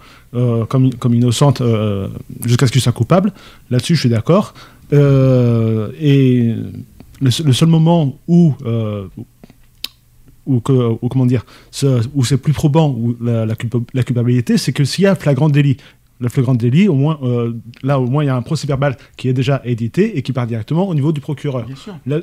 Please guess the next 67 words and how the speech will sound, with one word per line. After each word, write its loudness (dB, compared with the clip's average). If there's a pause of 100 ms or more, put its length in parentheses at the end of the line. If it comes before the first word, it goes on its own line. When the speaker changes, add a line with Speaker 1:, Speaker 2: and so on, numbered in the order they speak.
(100)
Speaker 1:
et -2
là, -2
et -4
là-dessus, -2
il 0
y 0
a 0
pas, -16
il -4
y 0
a, -4
il -6
y -4
a -2
pas -4
de -2
présomption -4
d'innocence -6
puisqu'il -4
s-, -4
il -6
s'est -10
fait -6
co-, -8
il -8
s'est -18
fait -6
coller -4
de -4
suite. -10
Speaker 2:
Donc -10
là, -2
tu -10
parles -4
par -6
exemple -8
des -4
vidéoprotections. -6 (920)
Par -8
exemple, -8
que, -6
que -6
si -8
par -6
exemple -8
la -4
vidéoprotection -8
prouve -4 (360)
un -4
délit, -4 (640)
évidemment, -4
euh, -4
évidemment, -4
le -4
policier -6
à 0
ce -10
moment-là, -6
mais -2
seulement -4
si, -8
et -4
s'il -8
y -2
a 0
une -2
preuve, -2